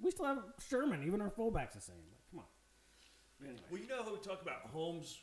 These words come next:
Speaker 2: kinda leads the locker room for the offense, Honey Badger for the defense?
Speaker 1: Yeah.
Speaker 2: Sherman's that for the special teams.
Speaker 1: Yeah, he definitely is, isn't he?
Speaker 2: <laughs>
Speaker 1: Yeah, he's a beast, man. I love that dude. So, yeah, uh, we'll back to Willie Gay there, though. I think,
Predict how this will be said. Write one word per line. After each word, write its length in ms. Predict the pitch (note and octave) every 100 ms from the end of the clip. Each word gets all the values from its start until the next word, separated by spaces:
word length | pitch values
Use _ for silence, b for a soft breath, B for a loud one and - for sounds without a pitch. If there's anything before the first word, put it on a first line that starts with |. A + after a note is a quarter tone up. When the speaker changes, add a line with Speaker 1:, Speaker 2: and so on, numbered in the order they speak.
| -
Speaker 2:
kinda 220 | E3+ D#3+
leads 300 | D#3 D#3 B2+
the 120 | C#3+ C3+
locker 300 | D3 D#3 D3
room 140 | D3+ D3
for 60 |
the 100 | C#3 C#3
offense, 560 | C#3+ - D3+ D3 - - C#3+
Honey 140 | D3+
Badger 320 | D3 D3+ D3
for 140 | D3 C#3
the 60 |
defense? 340 | C3+ - D#3 - -
Speaker 1:
Yeah. 80 | G2 -
Speaker 2:
Sherman's 480 | - A3 C4+ A3+ D#3
that 180 | E3 -
for 60 |
the 60 | C3+
special 340 | - - -
teams. 160 | - E3
Speaker 1:
Yeah, 60 | D#3+
he 140 | D3
definitely 420 | C3+ C#3+ C3 A2+
is, 120 | G#2+ A2
isn't 280 | - -
he? 80 | G3
Speaker 2:
<laughs> 60 | A#2+
Speaker 1:
Yeah, 80 | A#2+ B3+
he's 180 | C3+ A2+
a 40 | G2+
beast, 280 | C3 G#2+
man. 280 | - G2+ G2+ - - -
I 40 | B2+
love 240 | B2 A#2
that 160 | F2 D#2+
dude. 200 | E2+ E2+ - B B B B B
So, 140 | D#3
yeah, 240 | C#3 B2
uh, 480 | A#2+ C3+ B2+ A#2+ A#2+
we'll 160 | B2+ D#3+
back 280 | - D3 -
to 40 |
Willie 240 | C#3+ D3 B2+
Gay 240 | C#3 C#3
there, 220 | C3+ C#3
though. 160 | C3 C3+
I 100 | C3
think, 320 | C#3+ C#3